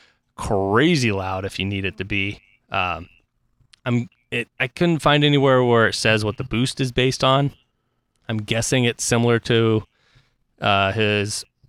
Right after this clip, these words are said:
S H O boost. That would be my guess, 'cause I think that in and of itself is just a single knob boost, right?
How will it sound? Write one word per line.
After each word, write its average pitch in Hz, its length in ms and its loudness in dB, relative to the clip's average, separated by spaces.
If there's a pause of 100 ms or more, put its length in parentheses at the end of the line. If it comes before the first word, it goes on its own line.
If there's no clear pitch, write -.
(100)
S 113 200 -4
H 113 180 -4
O 110 120 0
boost. 123 460 -2 (1120)
That 113 100 2
would 101 100 -2
be 107 80 -2
my 98 160 -4
guess, 101 300 -2
'cause 101 180 -4
I 95 80 -6
think 123 280 -6 (280)
that 98 320 -4
in 104 100 -4
and 95 200 -6
of 98 100 -6
itself 101 400 -2
is 98 100 -8
just 98 200 -8
a 95 40 -8
single 98 300 -6
knob 95 300 -8
boost, 104 360 -4
right? 107 260 -6